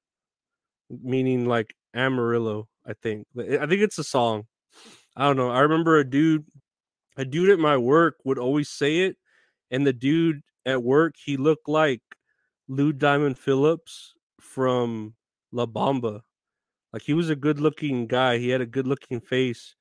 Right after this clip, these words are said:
and he looked like Lou Diamond Phillips from the movie La Bamba,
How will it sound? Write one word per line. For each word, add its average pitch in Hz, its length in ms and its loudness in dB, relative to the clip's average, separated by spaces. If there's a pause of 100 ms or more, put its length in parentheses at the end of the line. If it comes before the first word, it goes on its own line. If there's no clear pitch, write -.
(320)
and 123 80 -4
he 127 120 -2
looked 135 300 0
like 131 300 0
Lou 131 160 -2
Diamond 123 400 -2
Phillips 127 580 -2
from 117 420 -4
the 117 100 -4
movie 123 300 -2
La 117 140 -2
Bamba, 113 460 -2